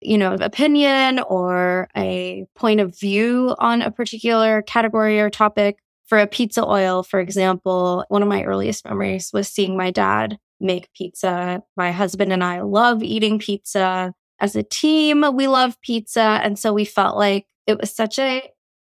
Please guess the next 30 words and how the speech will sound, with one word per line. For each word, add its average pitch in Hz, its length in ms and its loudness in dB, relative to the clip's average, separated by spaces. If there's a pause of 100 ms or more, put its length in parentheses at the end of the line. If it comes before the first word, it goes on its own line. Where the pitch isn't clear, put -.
(580)
I 339 60 6
don't 403 80 6
know, 359 180 6
the 214 80 2
brand 214 360 6
is 285 80 -4
happy, 214 680 0
so 226 280 4
why 196 320 4
not 214 400 4 (140)
build 190 240 0
some 196 200 -2
fun 180 400 -2
into 202 380 0
it - 180 -4
too 254 440 0
by 190 500 4
adding 185 380 0
something 180 720 -2 (140)
into 247 280 2
the 269 80 2
mix 208 500 2
that - 180 -4
makes 190 380 -6
everybody 185 480 -2
really 247 320 -8
joyful, 277 600 -4
and 202 120 -4
that's 208 240 -8
pizza. - 300 -18